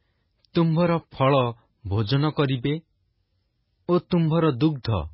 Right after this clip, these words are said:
ପାନ କରିବେ। ଆଉ ଆମ୍ଭେ ରବ୍ବାକୁ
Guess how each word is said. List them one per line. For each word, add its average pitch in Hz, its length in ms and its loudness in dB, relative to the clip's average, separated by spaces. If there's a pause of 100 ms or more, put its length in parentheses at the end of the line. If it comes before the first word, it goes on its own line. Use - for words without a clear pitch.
(680)
ପାନ 120 200 0 (100)
କରିବେ। 92 460 -4 (1500)
ଆଉ 131 200 2 (640)
ଆମ୍ଭେ 147 360 2 (1080)
ରବ୍ବାକୁ 143 640 0